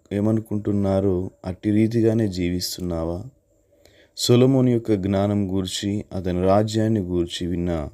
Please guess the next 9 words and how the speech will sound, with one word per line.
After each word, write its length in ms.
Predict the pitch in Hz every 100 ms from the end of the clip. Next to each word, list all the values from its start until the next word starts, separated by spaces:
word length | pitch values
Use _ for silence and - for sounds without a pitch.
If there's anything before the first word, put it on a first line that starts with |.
| -
షేబా 420 | - - 98 107 104
దేశపు 440 | 95 92 87 90
రాణి, 480 | 85 87 92 85 85 _ _ _ _ _ _ _ -
తాను 220 | 92 95
విన్నది 420 | 95 104 117 123 107
నిజమా 560 | 101 98 117 113 117
కాదా 460 | 117 104 101 101 98
చూద్దామని 600 | 85 104 95 98 98 95 90 101
చెప్పి, 520 | 110 113 98 92